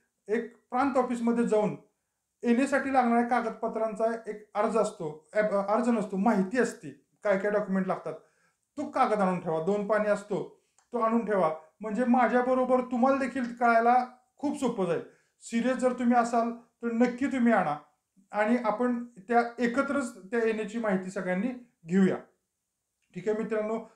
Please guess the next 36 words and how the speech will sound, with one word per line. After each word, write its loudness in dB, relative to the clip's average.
व्हिडिओ 2
अर्ध्या 2
तासापेक्षा -2
जास्त -2
मोठा -2
झालेला 2
आहे. 0
माझ्या 0
मते 0
एवढ्या 2
मोठे -4
व्हिडिओ 0
बनवणं -4
मला 0
पण -2
थोडंसं -4
त्रासच -2
होतं -2
आणि -4
कुठलंही -2
briefing -6
नाहीये, 0
कुठलंही -4
पत्र -4
नाहीये, -2
माझ्यासमोर -2
काही -2
लिहिलेलं -2
नाहीये -2
वाचायला 2
की -8
जे -6
मी -2
तुम्हाला 0
वाचून 0
सांगतोय. -4